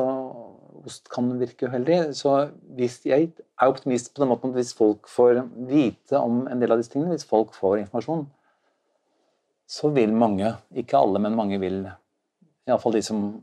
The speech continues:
har veldig lyst på barn, få en mulighet til å prøve de mulighetene som finnes.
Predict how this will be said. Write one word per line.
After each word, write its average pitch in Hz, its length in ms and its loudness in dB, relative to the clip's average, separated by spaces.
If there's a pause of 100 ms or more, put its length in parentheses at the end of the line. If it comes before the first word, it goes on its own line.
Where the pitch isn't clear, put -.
har 107 100 0
veldig 101 220 0
lyst 98 180 -6
på 113 80 -6
barn, 123 280 0 (120)
få - 80 0
en 107 140 -2
mulighet 92 260 -6
til 104 140 -4
å 101 80 -2 (1400)
prøve 101 520 -2
de 101 100 -4
mulighetene 95 340 -4
som 95 140 -14
finnes. 104 380 -10